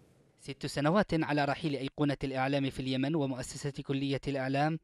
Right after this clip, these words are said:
صاحبة المشاريع الكبيرة في زمن غابت فيه المشاريع. رؤوفة حسن أو أمة الرؤوف الشرقي امرأة كثيرة جدًا، عاشت حياتها ملتصقة بقضايا الناس، وعملت في الإذاعة وهي ما زالت في مرحلة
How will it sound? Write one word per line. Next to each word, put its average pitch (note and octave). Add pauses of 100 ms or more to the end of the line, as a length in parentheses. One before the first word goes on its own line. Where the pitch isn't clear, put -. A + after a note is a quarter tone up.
(140)
صاحبة E3+
المشاريع C#3+
الكبيرة C#3+ (320)
في C#3+
زمن C#3
غابت D#3+
فيه C3+
المشاريع. B2+ (480)
رؤوفة F#3+
حسن A2+ (300)
أو C3+
أمة D3+
الرؤوف D3
الشرقي F3+
امرأة E3+ (220)
كثيرة D3+
جدًا، C#3 (380)
عاشت D3
حياتها F3
ملتصقة D#3
بقضايا D3
الناس، D3 (300)
وعملت C3+
في -
الإذاعة D3 (280)
وهي D3+
ما E3
زالت G3
في E3+
مرحلة D#3+